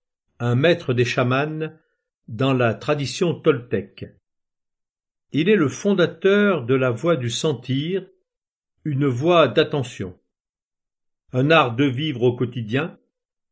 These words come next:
qui nous réconcilie avec notre corps, nos sens, nos différentes mémoires. Dans un langage clair et pratique, l'auteur nous donne les outils pour aller vers la liberté intérieure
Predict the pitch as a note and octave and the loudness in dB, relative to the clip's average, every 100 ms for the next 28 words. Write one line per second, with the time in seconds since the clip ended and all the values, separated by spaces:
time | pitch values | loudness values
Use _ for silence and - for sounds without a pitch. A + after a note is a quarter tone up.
0 | _ _ - C#3+ C#3 A#2+ D#3 E3+ E3 B2 | _ _ -6 0 0 2 0 0 -4 -4
1 | E3 D3+ E3+ C#3 G#2 B2 A#2+ C3+ B2 A#2 | -6 -4 0 0 2 -2 -2 -6 -4 -6
2 | A2+ C3+ C3+ E3 F3+ - B2 A2+ A2+ - | -2 0 2 2 -2 -6 -4 -2 0 -2
3 | C#3 D#3+ - - D#3 _ _ _ _ _ | -4 -4 -4 -6 -8 _ _ _ _ _
4 | _ B2 B2+ A#2 D#3+ E3 F3 D#3+ G3 - | _ -2 0 0 -4 -2 0 0 -2 -2
5 | C#3+ D#3+ B2+ G2+ E2+ D#2+ - _ _ _ | -2 0 0 0 -2 -6 -14 _ _ _
6 | _ _ _ _ _ _ _ _ B2 D3+ | _ _ _ _ _ _ _ _ 0 2
7 | D3+ D#3+ D#3+ F3 F#3 E3+ D3 A#2+ - D#3 | 4 4 2 0 0 2 2 0 -4 2
8 | F3 D#3 A2+ - _ A#2+ A#2+ D3 - C3 | 6 6 4 -2 _ -4 -2 -6 -4 -8
9 | C3+ - E3+ _ _ _ _ _ _ - | -8 -12 -14 _ _ _ _ _ _ -2
10 | D3 F3 G3 G#3+ F#3+ D3+ D3 F3 F#3 D3+ | 0 2 4 4 4 0 0 2 2 0
11 | C#3+ A#2+ D#3 - - F#3 F#3+ - C3 B2+ | -2 -2 -6 -10 -10 -8 -8 -8 -2 0
12 | C3 D#3 B2+ A#2 A2 G#2+ G#2 E3 E3+ D#3 | 0 0 0 -2 0 -2 -2 -2 0 0
13 | - D#3+ C#3+ A#2+ C3 B2 C3 C3+ D3+ D#3+ | 0 0 0 0 0 2 2 4 4 0
14 | D#3 | -6